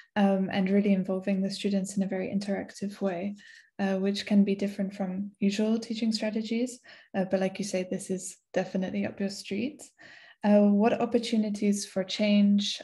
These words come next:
uh, do you think that this teaching strategy has? And if you could redo it, maybe what things would you improve on or adapt?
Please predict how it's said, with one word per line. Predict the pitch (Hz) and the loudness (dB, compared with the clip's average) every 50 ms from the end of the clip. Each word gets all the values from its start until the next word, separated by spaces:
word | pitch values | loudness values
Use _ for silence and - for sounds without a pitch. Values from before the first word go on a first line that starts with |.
| - - | -10 -10
uh, | 202 190 190 190 196 202 202 208 _ _ - _ _ - | -8 -6 -6 -6 -8 -8 -10 -12 _ _ -20 _ _ 0
do | 202 | 0
you | 196 196 | 2 2
think | - 208 202 202 | 4 2 0 0
that | 202 - | 0 -2
this | 196 196 202 - - | -4 -4 -4 -4 -8
teaching | - - 214 - - - 101 | -10 -8 -8 -8 -4 -2 -2
strategy | - - - 208 202 202 - - - - - | -2 -2 -4 -6 -6 -6 -8 -10 -6 -6 -6
has? | 202 - 196 196 190 196 - - | -4 -4 -6 -6 -6 -6 -6 -6
And | - 202 202 - | -4 -4 -2 -2
if | 202 202 202 - | -2 -4 0 0
you | 202 202 | 0 0
could | - 202 208 | 0 -4 -4
redo | 214 202 196 196 202 214 202 202 | -2 -2 -2 0 2 4 4 4
it, | 196 202 202 | 4 4 2
maybe | 202 196 196 202 196 | 0 0 0 0 -2
what | 196 202 208 - | -2 -2 -4 -2
things | - 208 202 202 202 202 202 | 0 4 6 6 6 6 4
would | 202 202 - - | -2 -4 -4 -2
you | 202 202 190 196 | -2 -2 -2 0
improve | 202 190 185 - - 208 208 202 202 190 | -2 -4 -4 0 2 4 4 4 2 0
on | 185 185 190 196 196 202 202 - - - - - - _ _ - | -6 -4 -4 -4 -6 -6 -8 -14 -20 -20 -20 -20 -20 _ _ -2
or | 202 190 190 | -2 0 0
adapt? | 185 196 - - - - - - _ - - - | 0 -4 -6 -6 -6 -8 -12 -16 _ -18 -18 -18